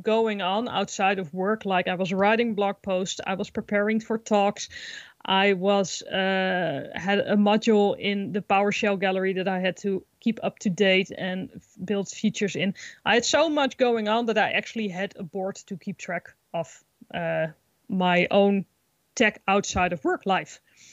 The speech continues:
And it really helped me out. And as you can see here, I made extensive use of tags. Um, so, um, I like to color code stuff. So with the color, I could, uh, see immediately what was going on.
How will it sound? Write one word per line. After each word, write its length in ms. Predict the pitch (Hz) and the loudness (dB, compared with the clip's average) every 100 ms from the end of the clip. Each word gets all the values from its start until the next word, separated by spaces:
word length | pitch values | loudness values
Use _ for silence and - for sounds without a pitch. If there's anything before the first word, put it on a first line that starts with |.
| - - _ _ _ - | -20 -20 _ _ _ -2
And 100 | 269 | 0
it 100 | 302 | 0
really 500 | 240 311 381 349 320 | 0 -2 -2 -2 -2
helped 300 | 247 277 277 | 0 -2 -2
me 160 | 226 240 | -2 0
out. 260 | 202 185 | 0 -2
And 140 | 196 214 | -6 -6
as 320 | 214 269 - | -2 -2 -4
you 80 | 294 | -6
can 160 | 262 | -4
see 340 | 220 - 269 277 | -6 -2 0 2
here, 260 | 247 220 - | 4 2 2
I 180 | 196 214 | -2 -2
made 320 | 214 214 - | -2 -4 -8
extensive 600 | - - 294 392 330 - | -14 -4 -2 -2 -4 -4
use 220 | 254 233 | -4 -4
of 140 | 180 | -6
tags. 460 | - 185 190 - - _ _ - - _ _ _ _ _ _ - _ - _ | -2 0 0 -2 -8 _ _ -20 -20 _ _ _ _ _ _ -20 _ -20 _
Um, 880 | - 196 190 185 180 180 180 175 151 - | -2 0 2 2 2 2 0 -2 -4 -12
so, 400 | - 247 220 214 | 0 4 6 6
um, 140 | 190 202 | 2 -2
I 140 | - 233 | 0 2
like 260 | 233 214 | 2 0
to 80 | - | -4
color 240 | - 202 208 | -8 -6 -4
code 280 | 220 202 | -4 -6
stuff. 300 | - 202 190 | -4 -4 -4
So 260 | - 190 185 | -4 -4 -2
with 180 | 180 196 | -2 -4
the 80 | 214 | -2
color, 300 | 208 202 190 | 0 2 2
I 120 | 185 | 2
could, 180 | 208 185 | -2 -6
uh, 320 | 190 - 214 | -8 -6 -4
see 360 | 151 220 220 | 0 2 4
immediately 580 | - 208 240 220 196 196 | 6 8 8 6 6 2
what 200 | 185 190 | 2 0
was 140 | 170 - | -2 -2
going 300 | 180 175 170 | 0 2 2
on. 220 | 185 | 2